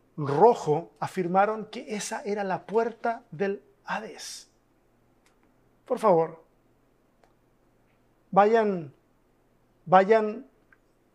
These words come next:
amarrando cabos con todo lo que estamos hablando. Es inevitable darse cuenta cómo Jesús utiliza todos esos elementos y los pone juntos.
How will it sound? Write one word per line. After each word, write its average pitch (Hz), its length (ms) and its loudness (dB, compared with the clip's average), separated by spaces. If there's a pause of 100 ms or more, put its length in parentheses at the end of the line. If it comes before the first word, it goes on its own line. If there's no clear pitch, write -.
amarrando 202 960 4
cabos 143 720 0 (140)
con 165 220 -6
todo 170 260 2
lo 165 80 -2
que 139 60 -6
estamos 156 340 -10
hablando. 151 260 -12 (1120)
Es - 120 -14
inevitable 233 440 0
darse 208 260 4
cuenta 185 300 0
cómo 202 240 -2
Jesús - 560 -8 (500)
utiliza 180 520 -2
todos 208 480 2
esos 180 260 -8
elementos 202 560 -2
y 208 60 -2
los 160 120 -8
pone 220 260 -4
juntos. - 720 -10